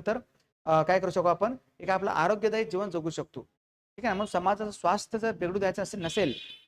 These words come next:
तर तुम्ही काय केलं पाहिजे? संतती नियमन केलं पाहिजे. समाज स्वास्थ्य नावाचं मासिक सुरू केलं होतं. एकोणीसशे एकवीस मध्ये पहिले कुटुंब नियोजन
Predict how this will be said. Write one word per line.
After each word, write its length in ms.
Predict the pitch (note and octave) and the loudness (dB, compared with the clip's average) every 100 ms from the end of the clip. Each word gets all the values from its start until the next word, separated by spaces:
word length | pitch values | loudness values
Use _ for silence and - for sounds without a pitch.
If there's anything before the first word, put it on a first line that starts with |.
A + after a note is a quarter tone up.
| _ - | _ -4
तर 40 | |
तुम्ही 200 | E3 F3+ | -2 0
काय 80 | F3 | 0
केलं 140 | E3+ E3 | 0 0
पाहिजे? 160 | F3+ | 0
संतती 320 | G3+ F3+ G3 | 0 -2 -2
नियमन 260 | G3 F3 F3+ | 0 0 0
केलं 280 | D#3 F3+ B3+ - _ _ _ _ - | 2 2 2 -6 _ _ _ _ 0
पाहिजे. 240 | D#3+ D3+ | 0 0
समाज 240 | F3+ G3 | 2 2
स्वास्थ्य 180 | G3+ - | 2 2
नावाचं 200 | G3 F#3+ | 0 2
मासिक 220 | F3 F3 | 0 0
सुरू 160 | F#3 G3+ | 0 0
केलं 140 | G3+ | 2
होतं. 160 | G3+ A3 A3+ - - | 2 2 -2 -10 -6
एकोणीसशे 360 | F#3 F#3+ A#3 A#3 | -2 2 2 4
एकवीस 400 | G3 F#3 A3+ G#3+ | 4 2 0 2
मध्ये 300 | A#3 F3 F#3 - _ _ _ - | 4 4 0 -6 _ _ _ 0
पहिले 320 | F3+ F#3 A3+ | 4 6 4
कुटुंब 360 | G#3 F#3+ A3+ A3 | 2 0 2 4
नियोजन 400 | G#3+ G#3+ A3 | 4 4 2